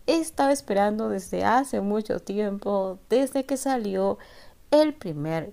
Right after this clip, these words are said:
tráiler. Y sí, estamos hablando de la serie B L Moonlight Chicken, que ya no falta nada, falta muy poco para que se estrene, así que agárrense porque la infidelidad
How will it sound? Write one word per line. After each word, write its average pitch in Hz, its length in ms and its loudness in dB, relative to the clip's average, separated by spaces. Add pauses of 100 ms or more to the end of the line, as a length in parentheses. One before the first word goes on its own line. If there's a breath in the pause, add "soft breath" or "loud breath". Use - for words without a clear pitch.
(140)
tráiler. 185 600 2 (280)
Y 220 160 -4
sí, 277 280 -4
estamos 262 460 0
hablando 220 320 0
de 226 140 -2
la 254 120 0
serie 240 280 -6
B 202 260 -2
L 208 160 -2 (120)
Moonlight 180 680 -4
Chicken, 240 400 -4
que 175 120 -12
ya 202 100 -2
no 254 100 -2
falta 247 420 0
nada, 190 480 -2
falta 202 320 -4
muy 196 160 -4
poco 202 560 2 (440 loud breath)
para 170 360 0
que 160 260 -4
se 156 280 -4
estrene, 226 880 0 (300 loud breath)
así 196 400 -2
que 208 140 -2
agárrense 247 680 0
porque 202 460 -4
la 175 100 -2
infidelidad 247 800 2